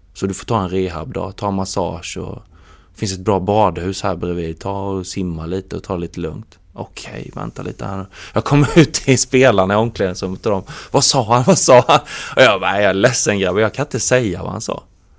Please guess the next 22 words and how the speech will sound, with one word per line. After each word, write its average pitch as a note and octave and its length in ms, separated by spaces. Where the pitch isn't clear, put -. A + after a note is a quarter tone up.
För - 120
att - 260
hur B2+ 220
ska - 200
jag G2 140
kunna G2+ 200
säga A2 360
till G#2+ 120
dem, F2+ 140
"Ja, G2 100
men G#2+ 120
ni F2 60
kommer F2 200
förlora G2 400
ikväll, G#2 340
så - 160
jag, G#2+ 200
jag G#2+ 280
behöver B2 160
inte G#3+ 160
spela"? A2 640
<laughs> - 60